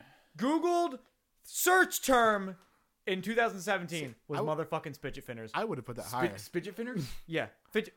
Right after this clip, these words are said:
Speaker 1: fi-,
Speaker 3: <laughs>
Speaker 1: fidget
Speaker 3: You said
Speaker 1: spinners?
Speaker 3: fidget spinners.
Speaker 1: Fidget spinners.
Speaker 3: He said fidget spinners.
Speaker 1: You did?
Speaker 2: No.
Speaker 3: No, you did.
Speaker 1: I did.
Speaker 3: You did.
Speaker 2: Yeah.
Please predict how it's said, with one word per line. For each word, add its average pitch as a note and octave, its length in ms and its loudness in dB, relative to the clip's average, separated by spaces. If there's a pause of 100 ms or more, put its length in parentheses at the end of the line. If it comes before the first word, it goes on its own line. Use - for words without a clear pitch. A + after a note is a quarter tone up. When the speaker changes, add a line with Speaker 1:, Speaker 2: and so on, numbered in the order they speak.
(100)
Speaker 1:
fi-, G#3+ 80 -12
Speaker 3:
<laughs> - 260 -16
Speaker 1:
fidget C4 120 -4 (120)
Speaker 3:
You B3+ 100 -2
said D4 220 2
Speaker 1:
spinners? - 80 -8
Speaker 3:
fidget B3 280 -4
spinners. C3+ 380 -4
Speaker 1:
Fidget E4 280 2
spinners. D3 400 -4 (120)
Speaker 3:
He B3 200 -6
said F3+ 280 -2
fidget C#3+ 280 -6
spinners. F2 360 -14 (460)
Speaker 1:
You G3 100 -4
did? C#4+ 260 -6 (180)
Speaker 2:
No. A#2 200 -10 (200)
Speaker 3:
No, C3+ 160 -2
you A2 160 -10
did. E2 140 -14 (220)
Speaker 1:
I C4 140 2
did. B2 300 -4
Speaker 3:
You C3 140 -8
did. A2 80 -6
Speaker 2:
Yeah. G2+ 100 -6